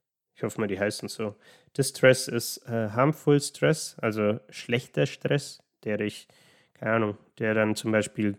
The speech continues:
körperliche Auswirkungen hat, dass du,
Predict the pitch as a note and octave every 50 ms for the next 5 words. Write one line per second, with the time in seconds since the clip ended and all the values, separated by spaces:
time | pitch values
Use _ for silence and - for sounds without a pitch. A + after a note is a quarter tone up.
0 | _ - - - A#2 - - A#2 A2+ - - A#2 A2+ A2 A#2 - - - A#2+ -
1 | - A#2 A#2 A#2 A2+ A2+ A#2+ A#2+ - - - - G2+ - _ - G#2 G2+ G2+ G2+
2 | G2+ G#2 G#2+